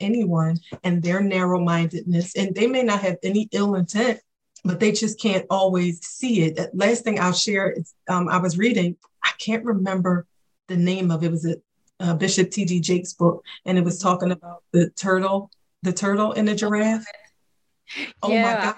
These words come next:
Speaker 2: I read that book a while ago, but
Speaker 1: Oh, it
Speaker 2: yeah.
Speaker 1: was phenomenal. I was like, "Oh, I, I've never seen it that way." And basically, and I swear it was a turtle. I know it was a giraffe, but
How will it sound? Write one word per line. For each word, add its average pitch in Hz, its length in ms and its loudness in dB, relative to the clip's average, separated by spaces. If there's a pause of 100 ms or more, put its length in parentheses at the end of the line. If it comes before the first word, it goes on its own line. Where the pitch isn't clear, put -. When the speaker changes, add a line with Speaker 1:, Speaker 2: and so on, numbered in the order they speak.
Speaker 2:
I - 60 -20
read 220 220 2
that 196 200 -4
book 202 240 0
a 180 140 0
while 185 380 0
ago, 160 680 -2 (220)
but 190 180 4
Speaker 1:
Oh, 185 180 -6
it 196 40 0
Speaker 2:
yeah. 190 260 2
Speaker 1:
was 165 100 -8 (440)
phenomenal. 240 720 2
I 240 100 -4
was 269 180 -2
like, 214 200 -2
"Oh, 262 140 2
I, 240 200 2
I've 185 140 -10
never 220 200 2
seen 262 360 -2
it 233 140 2
that 202 180 0
way." 175 320 0
And 190 160 -4 (120)
basically, 226 760 4
and 196 120 0
I 196 60 -2
swear 339 280 0
it 247 60 2
was 185 120 0
a 165 60 0
turtle. 180 240 0
I 175 100 2
know 247 160 2
it 302 60 0
was 220 140 0
a 180 60 -2
giraffe, 175 440 0
but - 200 0